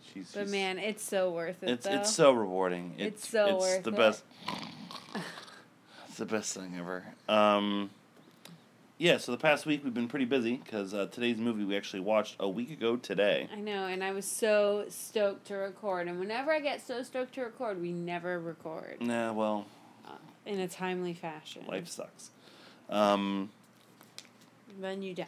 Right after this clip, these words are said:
Speaker 1: I was gonna add that part, but I thought it was too morbid, but you just threw it right in. <laughs>
Speaker 2: Why not?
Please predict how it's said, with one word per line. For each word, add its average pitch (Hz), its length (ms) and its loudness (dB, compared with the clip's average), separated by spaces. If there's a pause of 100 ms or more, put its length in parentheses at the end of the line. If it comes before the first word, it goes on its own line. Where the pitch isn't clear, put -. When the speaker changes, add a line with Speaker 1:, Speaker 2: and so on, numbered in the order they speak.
(760)
Speaker 1:
I 127 100 0
was 143 120 0
gonna 180 200 2
add 127 200 0
that 113 140 4
part, 107 180 -8
but - 100 -10
I - 60 -8
thought 110 140 -6
it 104 40 -2
was 104 100 -6
too - 140 -4
morbid, 117 300 4
but 95 60 -2
you 107 160 4
just 113 220 -2
threw 127 340 6
it - 20 10
right 208 200 12
in. 214 220 12
<laughs> - 920 6
Speaker 2:
Why 190 200 -2
not? 180 280 2